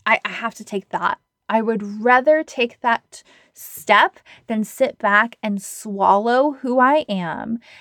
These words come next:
and hold myself back, because the only way that I'm gonna grow and the only way that I am going to be fully expressed as the Lindsay I want to be in this world is to get out there and get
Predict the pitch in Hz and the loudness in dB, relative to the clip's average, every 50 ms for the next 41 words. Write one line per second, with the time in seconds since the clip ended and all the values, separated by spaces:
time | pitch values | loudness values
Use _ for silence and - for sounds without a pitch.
0 | - _ _ 196 196 185 180 - - - - 220 214 226 254 262 262 269 285 269 | -20 _ _ -4 -4 -4 -6 -10 -16 -8 -2 2 2 4 4 2 2 2 2 2
1 | 285 277 - - 294 302 311 302 - _ - 240 - - 185 208 269 - - - | 2 0 0 2 4 4 4 2 -2 _ -4 -4 -2 -2 -4 -6 -8 -10 -14 -20
2 | _ _ - - _ _ _ 247 240 262 247 214 220 233 - _ - 214 240 262 | _ _ -20 -20 _ _ _ -6 -2 -2 -2 -2 -2 -4 -6 _ 0 2 2 4
3 | 285 330 349 349 320 302 269 262 247 247 214 208 208 208 214 208 220 214 208 196 | 4 2 2 2 2 2 2 2 2 2 2 4 2 2 0 -2 -2 -2 -2 -4
4 | 185 - 190 196 185 185 180 202 233 277 302 - - 202 202 - - - 226 247 | -6 -6 0 2 4 6 6 6 6 6 4 2 0 -2 -6 -6 -6 -4 -2 -2
5 | 262 277 311 320 320 302 285 269 233 208 190 180 170 175 202 202 208 - - - | 0 0 0 0 0 0 0 2 2 0 0 -2 -6 -10 -10 -10 -12 -10 -10 -6
6 | 196 202 214 226 226 233 226 220 214 208 202 202 196 - - 196 185 - _ _ | -2 0 0 0 0 0 -2 -2 -2 -2 -2 -2 -6 -6 -8 -12 -14 -14 _ _
7 | - 202 190 - - - - _ - 247 269 277 294 320 330 320 - - 269 - | -8 -8 -8 -10 -14 -20 -20 _ 0 0 2 2 2 2 2 2 0 -2 -4 -4
8 | - - - - _ - 233 190 202 185 - - - - - 214 208 202 - - | -8 -16 -20 -8 _ 2 2 2 2 0 -4 -12 -20 -10 -6 -4 -4 -4 -4 -4
9 | 208 202 208 208 214 226 240 262 285 277 - 311 311 311 311 320 320 330 - _ | -2 -2 -2 -2 0 2 2 2 2 0 0 0 2 2 2 2 0 -2 -4 _
10 | _ - 220 226 214 208 214 214 226 226 - - - 277 233 247 269 285 269 226 | _ 0 2 2 2 2 2 0 0 0 -2 -6 -4 -2 0 2 2 4 4 4
11 | 202 202 185 - - 190 180 165 170 165 160 - - - - - - - - _ | 4 2 0 -2 -6 -4 -2 -2 -2 -2 -4 -6 -8 -14 -20 -20 -20 -20 -14 _
12 | - 202 - - 226 190 - 196 190 190 190 190 190 - - 190 190 190 190 - | -12 -12 -6 -6 -4 2 4 4 6 6 4 4 2 0 0 2 2 2 2 0
13 | - 196 180 175 - 180 180 170 | -2 -6 -6 -4 -2 -2 -2 -2